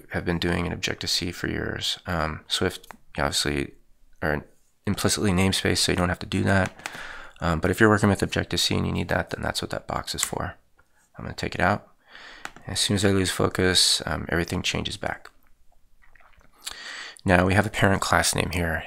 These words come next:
and this is basically, um, what all of your models can be derived from or inherit off of. Um, so in some cases, if you're working on an existing project and, um, you know, you have, like, a base model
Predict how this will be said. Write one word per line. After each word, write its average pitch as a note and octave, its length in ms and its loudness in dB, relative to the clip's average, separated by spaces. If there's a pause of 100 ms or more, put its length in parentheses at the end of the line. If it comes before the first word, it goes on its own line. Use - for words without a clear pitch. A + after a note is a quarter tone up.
and F#2 180 0
this - 160 4
is G#2 100 2
basically, F#2 840 2 (420)
um, F#2 400 2
what F#2+ 420 0
all F#2+ 160 4
of F2 100 4
your F2 100 4
models F2 500 6
can F2+ 180 0
be E2+ 300 2
derived F2 420 2
from E2 340 0
or F2 100 -2
inherit E2+ 380 0
off D2+ 260 -2
of. - 400 -10
Um, - 380 -10 (380)
so F2+ 300 2
in E2+ 100 2
some F#2+ 200 2
cases, F2 380 0
if E2 140 -2
you're F2 100 0
working E2+ 300 -2
on E2 60 2
an E2 60 0
existing E2+ 420 0
project E2+ 640 0 (680)
and, E2 720 0 (540)
um, D#2 400 0
you G2 120 0
know, F2 80 4
you F2 120 2
have, E2+ 200 2
like, E2+ 140 -2
a F2 60 -6
base E2+ 300 2
model D#2+ 460 0